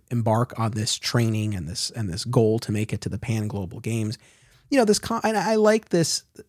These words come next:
this aspect and this piece from Zordon, uh, you know, 'cause Kim's initially reluctant, right? 'Cause, you know, her duties come first. And, you know, Zordon is quick to say, I think at the beginning of this arc and then certainly at the end, like, he doesn't, doesn't want them to miss out on these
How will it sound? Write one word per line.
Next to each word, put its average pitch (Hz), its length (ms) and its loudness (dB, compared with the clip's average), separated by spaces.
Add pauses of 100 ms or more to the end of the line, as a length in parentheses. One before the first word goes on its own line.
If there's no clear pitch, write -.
(100)
this 151 260 2
aspect 123 640 2
and 110 160 -2
this 110 140 -2
piece - 280 -2
from 107 160 -6
Zordon, 101 680 2
uh, - 160 -12
you 139 80 -2
know, 120 100 -2
'cause 131 180 -2
Kim's 139 200 2
initially 135 380 2
reluctant, 123 440 0
right? 113 240 0
'Cause, - 220 0 (540)
you 139 80 -2
know, 104 60 -2
her 117 100 0
duties 135 340 6
come 120 220 -2
first. 147 420 2
And, 117 220 0 (400)
you 214 60 2
know, 180 80 10
Zordon 175 360 8
is 143 80 4
quick 196 240 2
to - 80 2
say, 113 360 4
I 117 40 2
think 113 140 0
at 104 60 -6
the 110 60 -6
beginning 139 300 6
of 160 80 8
this 139 120 6
arc 139 260 6
and 104 140 2
then 117 120 0
certainly 120 320 2
at 110 80 -4
the 151 140 -4
end, 254 140 -2
like, 113 160 0
he - 80 -4
doesn't, 139 380 4 (640)
doesn't 156 240 8
want 143 200 6
them 143 140 2
to - 100 -4
miss 135 280 6
out 127 300 6
on 113 200 0
these 117 320 0